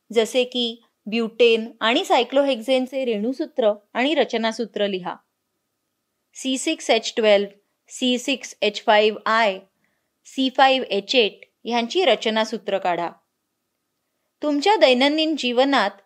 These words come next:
कार्बन संयुग कुठे कुठे सापडतात ह्यांची माहिती काढा.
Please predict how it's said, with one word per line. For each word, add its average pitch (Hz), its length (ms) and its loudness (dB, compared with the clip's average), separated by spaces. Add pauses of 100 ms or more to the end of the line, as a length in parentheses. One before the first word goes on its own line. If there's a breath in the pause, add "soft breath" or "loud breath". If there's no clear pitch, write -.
(120)
कार्बन 226 440 2
संयुग 277 400 0
कुठे 311 360 2
कुठे 370 300 0
सापडतात 214 600 2 (320)
ह्यांची 226 280 -2
माहिती 214 340 -4
काढा. 175 300 -10